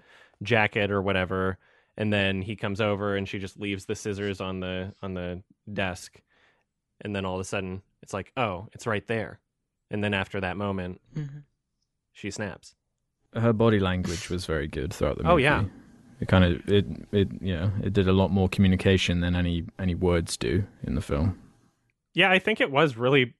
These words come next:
Speaker 1: really well acted, in my opinion.
Speaker 2: Yeah.
Speaker 1: But who knows? It could just be one of those things where it's like you're, you're stripped away of all of these other elements, and it's, it, it just forces you to, to project and interpret things into the film from yourself.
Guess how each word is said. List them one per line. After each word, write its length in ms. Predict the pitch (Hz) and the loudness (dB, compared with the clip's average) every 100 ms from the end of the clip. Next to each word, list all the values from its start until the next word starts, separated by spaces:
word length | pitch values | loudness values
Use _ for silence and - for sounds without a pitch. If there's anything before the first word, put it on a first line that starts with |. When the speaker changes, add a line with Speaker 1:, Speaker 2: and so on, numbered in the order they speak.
| _ | _
Speaker 1:
really 220 | 117 127 | -2 0
well 200 | 113 104 | 0 0
acted, 380 | 95 101 - 67 _ _ _ _ _ _ _ - | 0 -4 -8 -16 _ _ _ _ _ _ _ -8
in 100 | 107 | -2
my 140 | 104 | 0
opinion. 400 | 98 104 95 90 - _ _ _ _ - | 0 -2 -2 -4 -8 _ _ _ _ -10
Speaker 2:
Yeah. 160 | 196 151 _ - | -10 -10 _ -2
Speaker 1:
But 100 | 156 | 2
who 140 | 196 | 4
knows? 280 | 233 269 320 | 4 4 4
It 80 | 131 | 2
could 140 | 170 156 | 2 2
just 140 | 160 | 2
be 140 | 160 | 2
one 120 | 156 160 | 4 4
of 60 | |
those 200 | 156 156 | 4 2
things 260 | - 170 120 | 2 0 0
where 160 | 113 | 0
it's 120 | 113 - | 0 2
like 320 | 110 101 - _ - | 2 0 -6 _ -12
you're, 300 | 120 117 117 | -4 -2 -2
you're 140 | 117 110 | -2 -4
stripped 420 | - - 131 - | -4 -2 -2 0
away 240 | 110 120 | 2 4
of 120 | 113 104 | 2 0
all 160 | 104 | -2
of 80 | 101 | 0
these 180 | 107 101 | -2 0
other 220 | 104 101 | -2 0
elements, 480 | 101 127 90 95 101 | 0 0 -2 -4 -4
and 80 | 95 | -4
it's, 240 | 87 - | -6 -10
it, 140 | 110 92 _ | -10 -10 _
it 180 | 98 95 | -8 -8
just 240 | - - _ _ _ _ | -12 -20 _ _ _ _
forces 540 | - 107 107 113 98 | -8 -4 -4 -4 -4
you 160 | 104 101 | -4 -2
to, 160 | 98 | -4
to 240 | 90 - 104 | -6 -8 -6
project 500 | 104 95 98 101 101 | -6 -2 -2 -2 -4
and 100 | 92 | -4
interpret 460 | 90 107 101 101 | -4 -4 -4 -4
things 420 | 104 95 92 - - _ _ _ _ _ | -2 -2 -4 -8 -20 _ _ _ _ _
into 240 | 120 139 110 | -4 -2 -2
the 100 | 95 | -4
film 480 | - 87 90 95 92 | -4 -4 -4 -8 -10
from 260 | - 101 | -6 -4
yourself. 600 | 90 87 120 76 - - | -4 -4 -4 -4 -10 -20